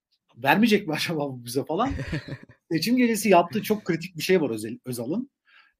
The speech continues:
Speaker 1: Ee, seçim gecesinden hatta bir gün önce falan herhalde. Mehmet Keçeciler, Anavatan Partisi'nin, e, örgütlenmeden sorumlu genel başkan yardımcısı, e, örgütlere mektup gönderiyor. E, telgraf çekiyor, işte fax gönderiyor da. Diyor ki, "Kardeşim,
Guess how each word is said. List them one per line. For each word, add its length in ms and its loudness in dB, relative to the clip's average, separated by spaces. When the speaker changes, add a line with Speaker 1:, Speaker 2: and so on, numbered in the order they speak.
Speaker 1:
Ee, 800 -2
seçim 280 -4
gecesinden 420 -2
hatta 380 0
bir 60 -8
gün 100 -2
önce 240 0
falan 260 -2
herhalde. 420 -8
Mehmet 260 2
Keçeciler, 520 -2
Anavatan 420 -4
Partisi'nin, 680 -6
e, 60 -8
örgütlenmeden 800 -2
sorumlu 320 -2
genel 200 2
başkan 280 0
yardımcısı, 580 -4
e, 100 -8
örgütlere 680 6
mektup 320 0
gönderiyor. 440 -2
E, 140 -10
telgraf 360 0
çekiyor, 480 -8
işte 180 -12
fax 260 -2
gönderiyor 480 -10
da. 220 -4
Diyor 200 6
ki, 120 -6
"Kardeşim, 520 4